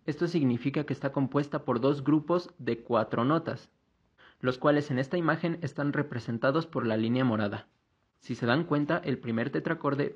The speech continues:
va de do a fa y el segundo tetracorde va de sol a do. Nos damos cuenta que también hay líneas curvas entre nota y nota y también unas líneas rectas.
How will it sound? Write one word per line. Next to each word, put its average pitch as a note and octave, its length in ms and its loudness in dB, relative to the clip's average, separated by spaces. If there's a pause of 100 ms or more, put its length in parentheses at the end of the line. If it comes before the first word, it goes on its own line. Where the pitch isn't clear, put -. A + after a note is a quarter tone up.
va B2+ 120 2
de A#2+ 100 2
do A#2+ 300 2
a A2+ 100 -2
fa G#3 380 2 (400)
y C#3 100 0
el B2 120 2
segundo B2+ 400 2
tetracorde C#3 720 0
va B2 120 0
de A#2+ 100 -2
sol F3+ 440 2 (100)
a A2+ 120 0
do. G#2+ 300 0 (840)
Nos D3 140 0
damos G#3 240 6
cuenta E3 320 4
que - 100 -2
también B2 480 4
hay B2 280 4
líneas C3+ 560 2
curvas D3+ 560 4
entre A#2 340 0
nota B2+ 300 0
y D#3+ 40 2
nota D#3 520 2
y D3 100 -8
también C#3 320 2
unas C#3+ 280 2
líneas A2 320 0
rectas. D#3 460 2